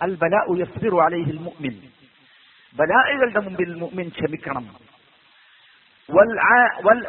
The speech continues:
മു-, മുഅ്മിനായ മനുഷ്യന് ബലാഇകളുടെ മുമ്പിൽ ക്ഷമിക്കാൻ സാധിക്കും. പക്ഷേ അടുത്ത വാചകം, "വൽ ആഫിയതു ലാ യസ്ബിറു അലൈഹാ ഇല്ല സിദ്ദീഖ്",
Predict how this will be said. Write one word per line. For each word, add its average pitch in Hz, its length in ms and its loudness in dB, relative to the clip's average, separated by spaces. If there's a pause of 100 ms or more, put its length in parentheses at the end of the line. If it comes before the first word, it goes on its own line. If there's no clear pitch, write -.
മു-, 170 200 -6
മുഅ്മിനായ 208 540 -4
മനുഷ്യന് 190 440 -6
ബലാഇകളുടെ 190 540 -2
മുമ്പിൽ 180 180 -6
ക്ഷമിക്കാൻ 165 420 -10
സാധിക്കും. - 440 -16 (1000)
പക്ഷേ 156 440 -6 (140)
അടുത്ത 147 200 -6
വാചകം, 156 380 -2 (420)
"വൽ 240 460 6
ആഫിയതു 269 500 2
ലാ 277 360 6
യസ്ബിറു 277 360 0
അലൈഹാ 269 1080 6
ഇല്ല 190 220 -4
സിദ്ദീഖ്", 160 840 -10